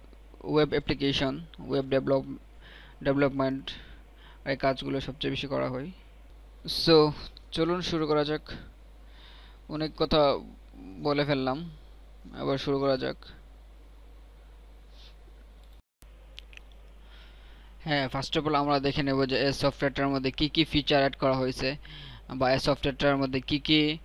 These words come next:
কাজ আমরা করতে পারবো এই সফটওয়্যারটা দিয়ে। এ, first of all আমরা দেখতে পাচ্ছি যে এখানে লগইন সিস্টেম, স্টুডেন্ট লগইন সিস্টেম, Forget password, change password, login history,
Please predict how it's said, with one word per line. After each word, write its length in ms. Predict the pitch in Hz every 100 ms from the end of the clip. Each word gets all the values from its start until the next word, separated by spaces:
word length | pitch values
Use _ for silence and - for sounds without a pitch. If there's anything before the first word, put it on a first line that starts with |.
| - - -
কাজ 240 | - 147 147
আমরা 160 | 139
করতে 280 | 139 139 143
পারবো 200 | 139 131
এই 60 | 131
সফটওয়্যারটা 400 | 139 127 127 135
দিয়ে। 280 | 131 127 160 - - - - - - -
এ, 140 | - 143
first 180 | 147 135
of 80 | 165
all 120 | 156
আমরা 180 | 147 143
দেখতে 240 | 139 156
পাচ্ছি 280 | 143 139 139
যে 120 | 139
এখানে 360 | 135 143 135 147 - - - - - - - - - -
লগইন 460 | 135 127 131 131 131
সিস্টেম, 540 | - 143 127 135 127 120
স্টুডেন্ট 420 | - 139 131 127
লগইন 200 | 127 131
সিস্টেম, 480 | 120 131 - 131 147 - 160 - - - - - - -
Forget 340 | - 135 139
password, 460 | 127 139 135 139 127
change 260 | 147 135 127
password, 380 | 135 123 135 127
login 320 | 131 127 135 135
history, 480 | 131 - 131 127